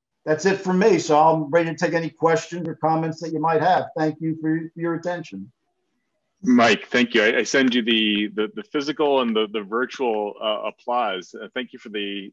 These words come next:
Speaker 2: the phenomenal discussion and, and for phenomenal work. Um, I feel lucky to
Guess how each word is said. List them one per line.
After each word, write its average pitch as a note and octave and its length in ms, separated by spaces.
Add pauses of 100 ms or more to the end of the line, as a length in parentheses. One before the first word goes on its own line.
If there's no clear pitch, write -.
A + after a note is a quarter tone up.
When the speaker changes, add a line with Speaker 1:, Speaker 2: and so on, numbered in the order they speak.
Speaker 2:
the G#2 60
phenomenal A2+ 640 (160)
discussion A2 560
and, G2+ 160
and A2 140
for A2 100
phenomenal G#2+ 580
work. G2 260 (300)
Um, F#2+ 220
I G2 120
feel A2 340 (120)
lucky A#2 320
to F#2+ 220